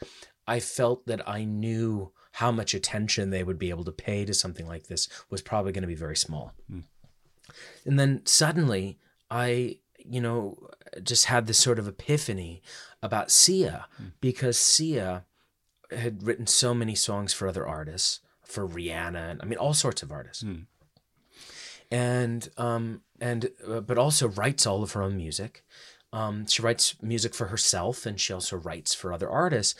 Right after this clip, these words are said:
Speaker 1: And then on top of it, I was like, "She's also this sort of faceless artist." So I was like, "That's kind of interesting, because then it means that the character's songs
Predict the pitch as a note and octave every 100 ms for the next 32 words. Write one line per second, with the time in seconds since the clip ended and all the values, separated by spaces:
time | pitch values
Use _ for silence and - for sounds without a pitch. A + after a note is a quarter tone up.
0 | - - - C3+ C#3+ B2+ B2+ D#3 - C3+
1 | G#2 G2+ G#2 G2+ G2+ - A#2+ A#2+ A2 -
2 | A2 G#2 G2 - - - _ A2+ - A2+
3 | G2+ - - C#3 B2 - A2 G#2 - -
4 | G#3 C3+ - - - - - - - -
5 | C#3+ C3 C3 A#2 D#3 G3 - C3 C#3+ B2
6 | G2+ A#2+ A#2 G2+ F#2 - F2+ F#2 F#2 -
7 | F#2 G#2 G2 - - _ _ C3 C3+ G2+
8 | A2+ G#2 - F#2+ - - A2 A2 G2 F#2+
9 | F2 - - G#2 G2 D2+ C#2 -